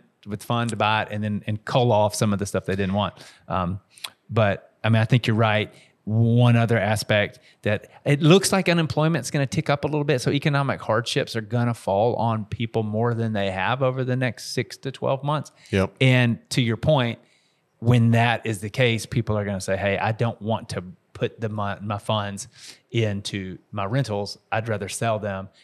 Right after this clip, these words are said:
Speaker 1: and keep the funds to do some
Speaker 2: For
Speaker 1: other
Speaker 2: my
Speaker 1: things."
Speaker 2: family.
Speaker 1: For my family,
Speaker 2: <laughs>
Speaker 1: for my food.
Speaker 2: For my food
Speaker 1: Um,
Speaker 2: and for my family. There's gonna be
Speaker 1: so
Speaker 2: a lot of that surface.
Speaker 1: so there's gonna be some more of that. Um, so, so you could see an uptick in that for sure.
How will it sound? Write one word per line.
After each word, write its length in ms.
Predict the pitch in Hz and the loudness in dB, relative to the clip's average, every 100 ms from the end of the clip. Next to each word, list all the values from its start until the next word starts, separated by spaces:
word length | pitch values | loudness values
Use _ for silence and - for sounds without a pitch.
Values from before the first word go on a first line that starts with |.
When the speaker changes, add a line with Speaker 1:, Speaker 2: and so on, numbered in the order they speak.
| - | -12
Speaker 1:
and 100 | 95 | -8
keep 200 | 117 - | -8 -8
the 80 | - | -8
funds 560 | 104 92 92 95 - - | -6 -6 -6 -10 -14 -12
to 80 | 107 | -10
do 100 | 101 | -8
some 140 | - | -2
Speaker 2:
For 100 | 110 | 0
Speaker 1:
other 40 | 95 | 2
Speaker 2:
my 40 | |
Speaker 1:
things." 280 | 104 104 104 | 2 2 2
Speaker 2:
family. 240 | 82 76 - | 0 -4 -2
Speaker 1:
For 80 | 113 | 2
my 140 | 107 | 2
family, 480 | 95 113 107 104 98 | 4 4 4 2 0
Speaker 2:
<laughs> 60 | |
Speaker 1:
for 100 | - | 0
my 100 | 113 | -2
food. 540 | 104 135 123 117 107 - | 0 0 0 0 -4 -8
Speaker 2:
For 120 | - 127 | 0 4
my 160 | 120 | 6
food 280 | 117 139 135 | 8 6 6
Speaker 1:
Um, 40 | |
Speaker 2:
and 100 | 123 | 4
for 80 | 120 | 2
my 160 | 113 98 | 0 2
family. 360 | 110 107 95 | 2 2 2
There's 120 | 92 107 | 2 4
gonna 200 | 131 117 | 4 4
be 60 | |
Speaker 1:
so 60 | 98 | 4
Speaker 2:
a 20 | |
lot 160 | 101 95 | 2 2
of 60 | |
that 140 | 87 - | -2 -2
surface. 360 | 85 160 147 | -2 -2 0
Speaker 1:
so 60 | 185 | 4
there's 180 | 165 139 | 4 4
gonna 180 | 160 139 | 2 2
be 80 | |
some 160 | 123 139 | 0 0
more 200 | 123 120 | 0 0
of 80 | 107 | 0
that. 340 | 101 90 82 - | 0 -2 -4 -6
Um, 220 | 104 95 | -4 -4
so, 260 | - 101 98 | -4 -2 -2
so 140 | - | -2
you 200 | 110 113 | -2 -2
could 220 | 107 113 101 | -2 -2 -2
see 200 | - 104 | -2 -2
an 80 | 87 | -2
uptick 420 | 92 - 95 90 | -8 -8 -10 -8
in 80 | 92 | -6
that 180 | 82 - | -6 -8
for 100 | 90 | -10
sure. 300 | - 85 | -8 -8